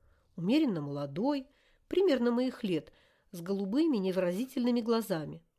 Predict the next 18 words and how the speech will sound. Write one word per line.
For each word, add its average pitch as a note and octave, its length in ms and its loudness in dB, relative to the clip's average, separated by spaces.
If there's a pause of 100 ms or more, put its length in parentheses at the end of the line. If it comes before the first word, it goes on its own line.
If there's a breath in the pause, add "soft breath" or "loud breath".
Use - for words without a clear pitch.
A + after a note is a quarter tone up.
(400)
Одет F#3+ 320 0
в C4 60 2
модную C4+ 360 4
рубашку G3+ 460 2
с - 60 -10
короткими E3+ 440 -4
рукавами, E3 560 -4 (300 loud breath)
в E3 80 -8
идеально A3 360 4
отглаженные C4 520 2
брюки. F#3 500 -4 (560)
Но E3+ 220 -2
больше A#3+ 420 2
всего E3 360 -6
меня E3 260 -4
поразило G3 440 0
не D#4+ 280 2
это, - 300 -4